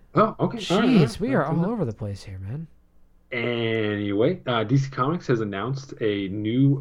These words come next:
Speaker 1: Bane, I guess it's called a maxi series, Bane Conquest, by original co-creators Chuck Dixon and Graham Nolan. I believe, if I read the article correctly, and everyone knows I don't actually know how to read, so I'm making this up,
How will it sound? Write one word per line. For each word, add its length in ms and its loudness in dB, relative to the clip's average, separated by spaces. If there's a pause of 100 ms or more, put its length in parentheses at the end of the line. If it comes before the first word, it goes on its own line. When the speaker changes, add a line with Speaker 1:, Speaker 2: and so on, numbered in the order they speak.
(140)
Speaker 1:
Bane, 480 2
I 260 -8
guess 120 -4
it's 80 -16
called 280 -6
a 40 -12
maxi 360 -4
series, 480 -2
Bane 520 2
Conquest, 760 -4
by 180 2
original 520 0
co-creators 760 -2 (260)
Chuck 260 -4
Dixon 460 -4
and 160 -6
Graham 360 -4
Nolan. 460 0 (300)
I 120 -4
believe, 400 2
if 120 -4
I 80 4
read 200 2
the 100 2
article 240 0
correctly, 540 -2
and 240 -10
everyone 360 -6
knows 240 -6
I 60 0
don't 200 -8
actually 300 -8
know 120 -4
how 120 -2
to 80 -2
read, 240 -2
so 140 -8
I'm 160 -6
making 260 -6
this 180 -10
up, 220 -6